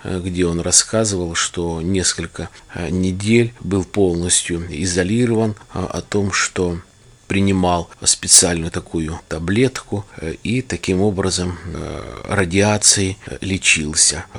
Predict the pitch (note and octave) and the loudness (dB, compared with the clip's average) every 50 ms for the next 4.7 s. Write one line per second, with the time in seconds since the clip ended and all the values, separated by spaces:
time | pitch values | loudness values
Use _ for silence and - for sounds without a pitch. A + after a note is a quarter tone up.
0 | F#2 - - - - - - B2+ A#2 G#2 F2+ E2 - - - - - - B2+ C3 | -14 -12 -12 -14 -8 0 2 4 4 4 4 0 -4 -10 -16 -14 -6 0 4 4
1 | C3 B2 - - A2+ G#2+ - - - - - - D2+ D#2+ F#2 F#2+ F2 F#2+ F2+ F2 | 4 4 2 0 -4 -4 -8 -10 -16 -16 -14 -12 -8 -4 -2 0 2 2 2 2
2 | F#2 F#2 - - G#2+ F2+ - - - E2 D#2+ - - - D#2 E2+ E2 F2 G#2 A2+ | 2 4 4 4 4 2 0 -2 -4 -2 -2 -2 -2 -2 -4 -4 -2 -2 0 0
3 | A#2 A#2 G#2 G2+ G2+ - - - - - - G2 G2 F#2+ F#2 F2+ E2+ - - - | 0 0 0 -2 -2 -2 -4 -6 -10 -6 -2 0 0 2 0 0 -2 -6 -8 -6
4 | - G#2 G2+ G2+ F#2+ G2 G2 F#2 E2+ D#2+ D#2+ D#2 D#2 | -4 -2 -2 -2 0 2 2 2 2 0 -2 -6 -8